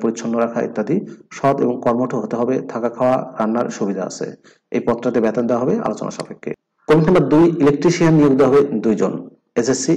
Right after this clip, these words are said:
বা ডিপ্লোমা পাস। ইলেকট্রিক্যাল সংক্রান্ত যাবতীয় মেইনটেইনেন্সের কাজে ন্যূনতম পাঁচ বছরের বাস্তব অভিজ্ঞতা থাকতে হবে। জেনারেটর,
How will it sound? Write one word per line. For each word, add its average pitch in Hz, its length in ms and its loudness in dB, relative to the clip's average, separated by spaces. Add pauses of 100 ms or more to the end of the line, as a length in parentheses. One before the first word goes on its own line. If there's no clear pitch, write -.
(160)
বা 110 80 0 (120)
ডিপ্লোমা 104 380 -2
পাস। 92 140 -4 (560)
ইলেকট্রিক্যাল 156 440 2 (100)
সংক্রান্ত 143 380 -2 (260)
যাবতীয় 127 400 2
মেইনটেইনেন্সের 135 720 2
কাজে 127 220 0 (180)
ন্যূনতম 120 300 -2 (140)
পাঁচ 117 180 -2
বছরের 123 280 -4 (120)
বাস্তব 113 220 -4 (100)
অভিজ্ঞতা - 340 -4
থাকতে - 240 -10
হবে। 139 120 2 (680)
জেনারেটর, 131 420 2